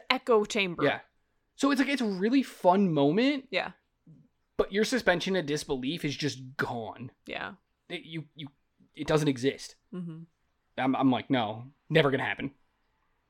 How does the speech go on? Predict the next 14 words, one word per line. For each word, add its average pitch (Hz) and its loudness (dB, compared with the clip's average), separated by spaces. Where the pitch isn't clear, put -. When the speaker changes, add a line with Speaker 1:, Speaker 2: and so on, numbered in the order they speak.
Speaker 1:
Yeah. 139 2
Speaker 2:
I, 135 4
you 147 -2
should 156 0
all 135 2
have 135 0
multiple 131 -2
Saturday 120 -4
detentions 113 -8
Speaker 1:
Oh, 226 -4
yeah. 214 -6
Speaker 2:
lined 131 0
up. - -10
Speaker 1:
Yeah. 202 -16